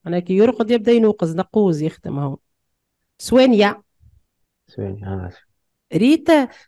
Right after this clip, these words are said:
Speaker 1: شو عملت انت سوينا؟ نحيت لك الشدة هذيك الفوخ، هذيك يولي يصوني. أما هو يحلم. سونيا، ما هو السونار. معناها ريت كي نحيتك هذيك ال-،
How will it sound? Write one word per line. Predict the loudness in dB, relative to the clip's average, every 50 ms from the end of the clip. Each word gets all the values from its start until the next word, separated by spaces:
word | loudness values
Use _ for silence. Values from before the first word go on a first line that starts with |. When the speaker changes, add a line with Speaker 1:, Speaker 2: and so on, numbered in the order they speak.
| _ -4
Speaker 1:
شو | 0 2 4
عملت | 6 6 6 6 4 4 2 2 2
انت | 2 4 2 0
سوينا؟ | 0 0 2 2 4 4 4 4 2 0 -4 -8 _ _ _ _ _ _ _ _ _ _ _ -2
نحيت | -2 -2 0 0 0 0 0 0
لك | -2 0 0
الشدة | 0 0 2 2 2 0 0 0 2 2
هذيك | 4 4 4 2 2 0 0 0 0
الفوخ، | -2 0 2 2 2 2 2 0
هذيك | -2 -2 0 -2 0 0
يولي | 2 2 2 2 2 2
يصوني. | 0 0 0 0 2 2 2 0 0 -4 -6 _ _ _ _ _ _ _ -6
أما | -2 0 0
هو | 2 4 4 4 4 4
يحلم. | 4 4 2 0 -2 -4 -4 -4 -4 -8 _ _ _ _ _ _
سونيا، | -18 -4 0 2 2 4 4 4 2 2 0 -2 -8 _ -8
ما | -4 0
هو | 2 2 2
السونار. | 0 0 -2 0 0 2 2 2 0 -2 -4 -8 -14 -20 _ _ _ _ _ _ _ _ _ _ -8
معناها | -4 -2 0 2 2
ريت | 2 0 0 0
كي | 0 0
نحيتك | 0 0 -2 -4 -6 -6 -6 -6 -6 -6
هذيك | -6 -4 -4 -6 -6 -6 -4
ال-، | -4 -4 -4 -6 -8 -10 -12